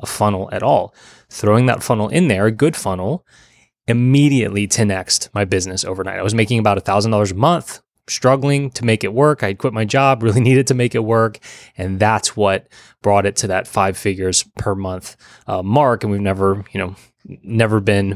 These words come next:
back below five figures, uh, in a month ever since implementing a funnel. Now, if you're at this point, you don't even know what a funnel is, I, I've been there. I get that. In my opinion, like, this, the most simple terms I could put a funnel, my definition of a funnel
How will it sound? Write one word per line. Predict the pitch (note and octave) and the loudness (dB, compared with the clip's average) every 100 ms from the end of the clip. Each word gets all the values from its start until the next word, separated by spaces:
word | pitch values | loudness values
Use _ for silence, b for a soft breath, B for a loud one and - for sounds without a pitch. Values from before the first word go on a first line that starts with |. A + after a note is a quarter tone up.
| - | -2
back | F#2+ F#2 - | -2 -4 -6
below | G2 G2 F2+ | -6 -2 -2
five | - F2+ | -2 -4
figures, | - G#2+ G2+ F#2+ - - | -2 2 2 2 0 -4
uh, | G#2 G#2+ | -6 -4
in | G#2 | -4
a | |
month | G2 F#2+ - | -4 -6 -2
ever | G2+ G2 | -2 0
since | G#2+ G2+ | 0 -2
implementing | G2+ G2 G2+ F#2+ G2 G2 - B B B | -2 -6 -6 -6 -6 -8 -12 B B B
a | - | -6
funnel. | G#2 - A#2 F#2 - - B B | -4 0 0 -2 -10 -20 B B
Now, | A#2 F#2+ F2+ _ | -2 -2 -4 _
if | _ G#2+ | _ -2
you're | A2 G2+ | 0 0
at | G2+ | 0
this | B2+ | 0
point, | - C3 A#2+ G#2+ _ | 2 2 2 0 _
you | - A2+ | -10 -2
don't | A#2+ A#2+ | 0 2
even | A2+ | 2
know | A2 | 2
what | A2+ | 0
a | |
funnel | - B2+ C3+ | 0 0 2
is, | D3 C3+ - | 2 0 -2
I, | G#2+ | -4
I've | G#2+ G#2 - | -4 -4 0
been | C#3+ | 0
there. | B2 F#2+ | 0 -2
I | G2 | -4
get | G2+ A#2 | -4 -4
that. | F#2+ F#2+ | -2 -4
In | G#2 G#2+ | -4 -2
my | A2+ | 2
opinion, | C3+ C3 D#3 B2 G2+ B2 | 0 0 2 2 0 -6
like, | G2 | -8
this, | G2 G2 - - | -6 -2 -2 -2
the | A2+ | -4
most | G#2+ G#2+ - | -2 0 0
simple | C#3 C#3+ | 0 0
terms | C#3+ C3 B2 | 0 0 0
I | A2+ | 0
could | G#2+ G#2 | -2 -2
put | B2 G2+ | 0 -2
a | |
funnel, | - D3+ A2 | 0 2 2
my | G#2 A2+ | 2 2
definition | A2+ - G#2 - F#2+ | 0 0 -4 -4 -4
of | |
a | G2+ | -4
funnel | - F#3+ G2+ A2+ | 0 2 2 -2